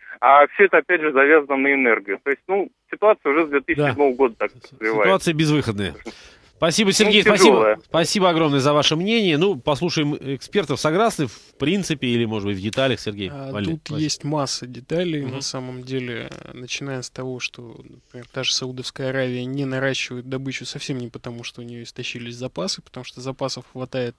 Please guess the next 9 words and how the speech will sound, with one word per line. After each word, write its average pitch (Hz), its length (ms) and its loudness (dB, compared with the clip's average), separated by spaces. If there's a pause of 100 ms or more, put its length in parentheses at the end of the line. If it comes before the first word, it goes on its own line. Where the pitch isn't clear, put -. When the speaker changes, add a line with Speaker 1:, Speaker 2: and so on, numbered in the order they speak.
Speaker 3:
при 127 120 -10
ныне-, 127 420 -8
при 143 160 -8
нынешних 135 560 -4
темпах 123 400 -10
добычи 123 420 -10
на 123 80 -10
двести 123 380 -10
лет. 165 260 -8